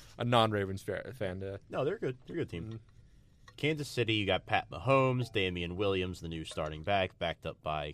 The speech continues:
Speaker 2: Carlos Hyde. You have Travis Kelce, Tyreek Hill, and Sammy Watkins. This team's good.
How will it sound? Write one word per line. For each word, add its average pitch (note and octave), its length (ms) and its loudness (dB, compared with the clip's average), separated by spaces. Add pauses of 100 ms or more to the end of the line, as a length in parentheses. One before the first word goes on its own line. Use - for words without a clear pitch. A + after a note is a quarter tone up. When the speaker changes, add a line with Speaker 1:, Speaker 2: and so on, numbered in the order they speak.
Speaker 2:
Carlos D2 560 -6
Hyde. B2 420 6
You F2+ 100 -8
have E2+ 180 -8
Travis D#2+ 360 -4
Kelce, C3 720 0
Tyreek G#2 360 0
Hill, G2 520 0 (920)
and E2+ 500 -6
Sammy D#2+ 320 -8
Watkins. D2+ 680 -6
This D#2 120 -18
team's D2 360 -18
good. E2 340 -4